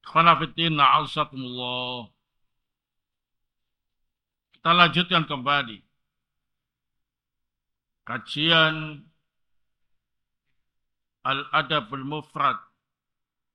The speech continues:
karya Al-Imam Al-Bukhari rahimahullah. Malam ini kita awali dari bab yang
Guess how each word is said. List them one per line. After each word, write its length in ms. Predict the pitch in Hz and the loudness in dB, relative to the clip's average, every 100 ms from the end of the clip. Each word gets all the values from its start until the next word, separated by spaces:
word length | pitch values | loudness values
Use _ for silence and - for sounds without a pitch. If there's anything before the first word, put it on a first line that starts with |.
| _ _ _ _ _ _ _ _ _ _ _ _ _ _ | _ _ _ _ _ _ _ _ _ _ _ _ _ _
karya 560 | 143 156 156 156 151 160 | 0 2 2 -2 -2 -4
Al-Imam 720 | 143 143 143 143 143 143 147 | -8 -10 -6 -2 0 -2 -4
Al-Bukhari 1500 | 143 143 120 135 - 127 131 135 139 139 147 147 143 139 127 _ _ _ _ | -6 -6 -10 -18 -14 -10 -6 -4 -6 -6 -10 -10 -12 -14 -20 _ _ _ _
rahimahullah. 1040 | 139 143 147 147 143 123 110 120 120 110 - _ _ _ _ _ _ _ _ _ _ _ _ _ _ _ _ _ _ _ _ _ _ _ _ _ _ _ _ _ _ _ _ _ _ _ _ _ 143 | -4 -2 -2 -4 -8 -10 -10 -16 -14 -16 -18 _ _ _ _ _ _ _ _ _ _ _ _ _ _ _ _ _ _ _ _ _ _ _ _ _ _ _ _ _ _ _ _ _ _ _ _ _ 2
Malam 240 | 160 180 208 | 8 8 6
ini 160 | 190 185 | 2 2
kita 220 | 180 160 | -2 0
awali 500 | 185 170 175 170 170 | 2 4 4 4 2
dari 320 | 160 156 151 | 0 0 -4
bab 320 | - 156 - | -2 -2 -2
yang 320 | 170 156 147 | -2 -2 -4